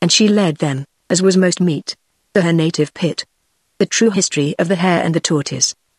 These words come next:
For a long time there was doubt with acrimony among the beasts as to whether the hare or the tortoise could run the swifter. Some said the hare was the swifter of the two because he had such long ears, and others said the tortoise was the swifter because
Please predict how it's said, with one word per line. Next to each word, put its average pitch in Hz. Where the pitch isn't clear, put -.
For 185
a 170
long 185
time 160
there 156
was 156
doubt 185
with 165
acrimony 170
among 175
the 165
beasts -
as 214
to 151
whether 165
the 170
hare 190
or 180
the 165
tortoise 147
could 175
run 175
the 185
swifter. 139
Some 180
said 175
the 185
hare 180
was 185
the 185
swifter -
of 180
the 185
two 202
because 190
he 185
had 175
such -
long 185
ears, 151
and 180
others 151
said 175
the 175
tortoise 147
was 180
the 185
swifter -
because 190